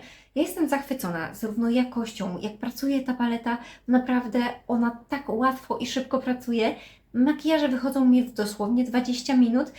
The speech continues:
więc do trzydziestu, żebym sobie jeszcze wykończyła rzęsy, nałożyła linię wodną i tak dalej.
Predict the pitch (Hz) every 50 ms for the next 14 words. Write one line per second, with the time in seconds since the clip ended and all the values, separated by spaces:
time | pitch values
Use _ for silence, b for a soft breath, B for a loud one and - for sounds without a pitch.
0 | B B B - 254 254 254 247 - - - 214 202 254 254 - - - 240 214
1 | 247 254 247 - - 254 247 247 220 202 202 202 220 208 196 214 226 214 - 214
2 | 190 208 202 202 202 - 196 202 202 202 214 202 202 202 196 180 165 160 180 -
3 | 269 269 254 254 - 208 208 202 - 175 180 190 170 156 175 226 262 294 294 -
4 | 226 - 220 226 214 - - - - 190 170 170 - - 202 180 202 247 247 247